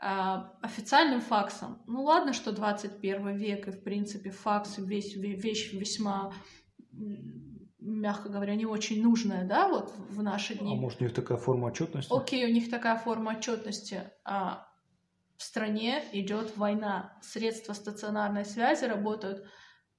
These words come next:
Speaker 1: из рук вон плохо, как минимум. А, и когда я позвонила в консульство и очень сильно и долго, извиняюсь, попросила их прислать мне факс, они рассмеялись и сказали: «М, вы извините,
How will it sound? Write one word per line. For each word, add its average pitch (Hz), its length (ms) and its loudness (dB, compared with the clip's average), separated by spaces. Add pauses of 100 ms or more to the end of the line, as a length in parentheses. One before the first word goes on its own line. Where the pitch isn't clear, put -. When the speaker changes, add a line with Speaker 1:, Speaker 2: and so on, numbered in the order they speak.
(120)
Speaker 1:
из 208 180 -2
рук 220 240 -2
вон 208 200 0
плохо, 202 680 -4
как 196 240 -6
минимум. 196 760 -4
А, 185 320 -4
и 180 60 -8
когда 202 240 0
я 202 60 4
позвонила 208 420 0
в 196 100 -8
консульство 202 640 -4
и 196 200 -2 (420)
очень 196 360 -2
сильно 208 460 0
и 190 60 -2
долго, 202 340 0
извиняюсь, 202 480 0
попросила 214 600 -4
их 196 280 -2
прислать 208 480 -2
мне 196 120 -4
факс, 302 320 6 (600)
они 208 180 2
рассмеялись 226 460 4
и - 20 -6
сказали: 196 580 -2
«М, 185 380 -4
вы 202 140 -2
извините, 208 420 -2